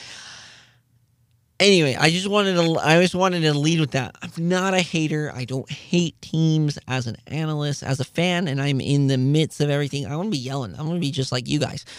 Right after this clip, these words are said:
But as an analyst, you know what? I'm just gonna sit back. Now, you would say that, that, uh, you know, the fans are, i-, i-, are the jury and the, the analysts are the judges. So I've just ruled. That's what I saw.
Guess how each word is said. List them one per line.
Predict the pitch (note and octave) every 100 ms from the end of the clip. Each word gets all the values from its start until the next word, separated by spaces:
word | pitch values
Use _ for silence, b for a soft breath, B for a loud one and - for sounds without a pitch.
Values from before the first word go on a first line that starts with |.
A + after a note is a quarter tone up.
| B
But | -
as | A3+
an | A3
analyst, | F#3+ F#3 F3 - - _ _ _ _ _
you | A3
know | E3+
what? | E3+ E3+ - _ _
I'm | D#3+
just | D#3+
gonna | D3 C#3
sit | B2+
back. | G2+ F2+ - B B B -
Now, | G3 D#3
you | D3 D#3+
would | D3
say | - D3+ D3
that, | C#3 C3+ C3 B2+
that, | C3 C3 B2
uh, | B2+ G2+
you | B2+
know, | B2+ A#2+
the | B2+
fans | - E3 E3+ E3+ D#3 D3 B B -
are, | D3 D3 D3 C#3+ -
i-, | C3 C#3+ A#2+ A#2
i-, |
are | C3+ C3+
the | B2+ C3
jury | C#3 D#3+ D#3+ C3 D3 E3+
and | G2+ C3+ B2 D3+ D#3 D3+ A2+
the, | D3 D#3 C3+
the | C#3+
analysts | C#3+ F3+ F#3 F#3+
are | G3+
the |
judges. | A3 B3+ C4 B2+ G2+ -
So | - C3
I've | D3 E3+
just | F#3
ruled. | G3+ G3+ D4+ G#3+ - D3+ _ -
That's | - - -
what | D3 F3+
I | F#3
saw. | - B3 B3+ C3